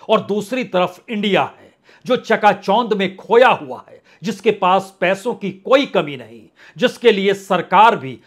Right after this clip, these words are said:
हर खजाना खोल देती है, हर तरीके की रियायत दे देती है।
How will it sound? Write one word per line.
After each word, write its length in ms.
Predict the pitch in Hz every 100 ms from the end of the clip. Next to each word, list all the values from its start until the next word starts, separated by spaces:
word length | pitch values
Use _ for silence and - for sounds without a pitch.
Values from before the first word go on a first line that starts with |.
| _
हर 120 | 254 269
खजाना 600 | - 170 160 180 247 240
खोल 360 | - 190 240
देती 340 | 165 156 156 135
है, 240 | 113 110 _ -
हर 100 | 247
तरीके 480 | 233 202 190 190 220
की 160 | 208 214
रियायत 480 | 156 160 180 220
दे 160 | 143 143
देती 400 | 127 123 - 123 _
है। 180 | -